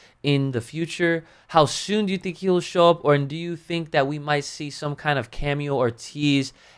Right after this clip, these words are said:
in his upcoming, uh, Venom two, Let There Be Carnage? That's a very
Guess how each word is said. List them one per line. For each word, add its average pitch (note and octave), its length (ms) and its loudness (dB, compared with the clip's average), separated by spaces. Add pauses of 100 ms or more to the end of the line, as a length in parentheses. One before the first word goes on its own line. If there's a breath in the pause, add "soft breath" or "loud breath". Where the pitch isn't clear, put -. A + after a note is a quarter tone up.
(120)
in B2+ 300 -2 (140)
his F3 340 2
upcoming, B2+ 680 0 (280 soft breath)
uh, A2+ 360 6
Venom B2+ 480 2
two, B2+ 680 2
Let D#3 240 6
There C#3+ 200 8
Be A2+ 200 -2
Carnage? C3+ 520 4
That's B2 140 -4
a G2+ 60 -2
very G#2 440 2